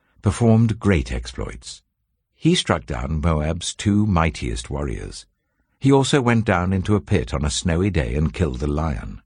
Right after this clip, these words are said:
And he struck down a huge Egyptian. Although the Egyptian had a spear in his hand, Benaiah went against him with a club. He snatched the spear from the Egyptian's hand and killed him with his own spear.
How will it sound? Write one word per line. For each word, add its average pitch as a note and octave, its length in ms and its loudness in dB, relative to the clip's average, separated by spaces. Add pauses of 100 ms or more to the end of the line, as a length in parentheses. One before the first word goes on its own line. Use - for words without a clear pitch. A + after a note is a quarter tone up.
(580)
And A#2+ 160 2
he C3 80 0
struck D#3+ 320 -2
down A2+ 300 0
a C#2 60 -2
huge B1 540 -4
Egyptian. C#2+ 640 -6 (800)
Although A#2 320 6
the D#3 160 2
Egyptian C3+ 420 -2
had E2 140 0
a E2 60 0
spear G2+ 340 -2
in C#2+ 80 -2
his C2 180 -4
hand, F2 420 -6 (240)
Benaiah F#2+ 420 2
went F#2+ 260 0
against G#2 400 -2
him A2 100 0
with A2 140 -2
a G#2+ 60 -6
club. - 500 -12 (720)
He A2+ 120 -2
snatched C3 420 -2
the C#3 80 2
spear G2 340 0
from F#2 180 -2
the F2 100 0
Egyptian's G#2+ 500 -2
hand C2+ 380 -4 (160)
and E2+ 180 0
killed G#2+ 300 2
him B1+ 180 -4
with C#2+ 120 -6
his E2 180 2
own C2 220 -2
spear. B1+ 460 -8